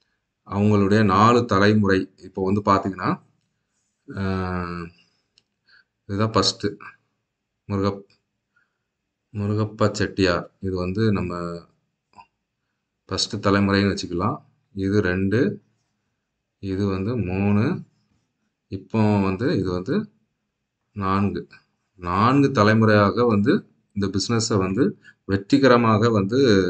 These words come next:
பண்ணிக்கிட்டு இருக்காங்க. இப்பல்லாம் வந்து பாத்தீங்கன்னா, அண்ணன் தம்பி வந்தாலே வந்து கம்பெனிகளை பிரிச்சுட்டு போயிடுறாங்க. அப்படி இல்லாம,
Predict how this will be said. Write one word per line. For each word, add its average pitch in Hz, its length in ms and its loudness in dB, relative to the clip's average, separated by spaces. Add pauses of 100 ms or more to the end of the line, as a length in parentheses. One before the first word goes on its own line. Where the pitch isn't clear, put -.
(680)
பண்ணிக்கிட்டு 104 360 2
இருக்காங்க. 85 360 -6 (600)
இப்பல்லாம் 110 400 0
வந்து 113 80 -2
பாத்தீங்கன்னா, 104 580 2 (1400)
அண்ணன் 110 240 0
தம்பி 113 220 6
வந்தாலே 107 440 4
வந்து 110 360 2 (140)
கம்பெனிகளை 110 440 4
பிரிச்சுட்டு 113 380 -2
போயிடுறாங்க. 95 580 0 (500)
அப்படி 113 440 0
இல்லாம, 104 580 2